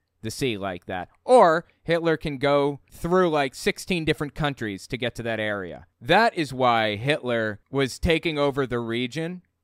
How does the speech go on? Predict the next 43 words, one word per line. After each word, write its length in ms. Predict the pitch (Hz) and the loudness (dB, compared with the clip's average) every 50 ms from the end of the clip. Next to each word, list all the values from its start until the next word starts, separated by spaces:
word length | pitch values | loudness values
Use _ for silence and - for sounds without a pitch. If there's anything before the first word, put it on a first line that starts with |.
| _ _ | _ _
at 140 | 120 120 - | -10 -6 -4
that 220 | 131 123 120 87 | -4 -4 -4 -4
moment 500 | 117 117 117 123 143 160 170 180 - - _ - | -4 -4 -4 -4 -4 -6 -8 -10 -14 -20 _ -8
and 240 | 135 135 131 127 | -6 -6 -4 -2
not 300 | 135 139 147 143 - - | 0 0 0 0 -2 -4
going 260 | 127 131 127 123 123 123 | -4 -2 -2 -2 -4 -6
into 160 | 117 113 101 | -8 -8 -8
Palestine. 800 | - 123 117 113 113 113 107 - - - - 92 82 80 85 | -4 -2 0 0 0 -2 -4 -6 -8 -12 -12 -12 -12 -12 -14
So 160 | - - 117 113 | -8 -8 -8 -8
Jews 420 | 107 117 151 170 170 165 143 - | -4 -4 -2 -2 -2 -4 -6 -6
were 240 | 135 131 117 107 - _ _ _ _ | -6 -4 -4 -4 -8 _ _ _ _
fleeing 680 | _ _ - - 151 170 202 214 185 156 135 127 123 113 | _ _ -14 -6 2 2 4 4 4 0 -2 -4 -6 -6
to 200 | - 147 139 127 | -4 -4 -4 -4
Palestine 880 | - 139 131 131 131 131 131 - - - 160 151 151 147 147 139 139 - - | -4 -2 -2 -2 -2 -2 -4 -8 -6 -6 -4 -4 -2 -4 -4 -6 -8 -8 -6
area 500 | 123 123 120 127 139 151 160 170 180 160 | -4 -2 0 0 0 0 -2 -2 -4 -6
as 140 | 143 123 - | -8 -10 -8
much 220 | 127 131 127 - - | -6 -6 -6 -6 -8
as 100 | 120 113 | -8 -8
they 100 | 123 113 | -8 -6
possibly 520 | - 120 113 110 110 - 107 110 113 104 | -4 -2 -2 -2 -4 -6 -8 -8 -8 -10
could. 380 | - - 117 110 117 117 123 - | -6 -4 -4 -2 -2 -4 -6 -8
They 80 | - 104 | -6 -6
were 80 | 107 | -6
fleeing 300 | - - 120 120 120 113 | -6 -6 -6 -6 -6 -4
to 120 | - 127 123 | -4 -4 -4
America 540 | 117 113 113 110 110 113 110 - - 117 | -4 -4 -4 -2 -2 -4 -4 -4 -4 -4
also, 800 | - - 101 101 101 98 - - 104 101 98 98 95 98 101 - | -4 -2 -4 -4 -4 -4 -6 -6 -4 -4 -2 -4 -4 -6 -8 -12
and 340 | - 107 104 98 98 95 87 - _ | -12 -12 -10 -10 -10 -12 -14 -12 _
it, 140 | 120 113 117 | -12 -10 -4
just 240 | 123 131 127 - 156 | -4 -4 -4 -2 -4
anywhere 480 | 170 185 190 180 180 175 165 170 - | -2 -2 0 0 0 2 0 0 0
out 140 | 131 143 143 | 0 0 0
of 100 | 135 113 | 0 -2
Hitler's 380 | 131 131 - 117 117 104 - 90 | -6 -8 -8 -8 -10 -10 -10 -12
reach. 440 | 92 87 82 - _ - - - _ _ | -14 -14 -14 -16 _ -20 -20 -20 _ _
He 160 | - 156 165 | -8 -8 -6
did 260 | 151 131 185 196 190 | 0 2 2 2 2
launch 320 | 170 151 156 156 160 147 - | 0 0 0 0 0 -2 -4
a 40 | |
couple 320 | - - 160 151 - 160 151 | -2 -2 -2 -2 0 -4 -2
of 80 | 127 | -4
attacks 480 | 143 131 - 147 139 139 139 - - - | -4 -6 -4 -2 0 0 -2 -2 -4 -6
on 460 | 151 139 135 135 131 131 127 127 120 | -4 -2 -2 -4 -4 -6 -10 -12 -14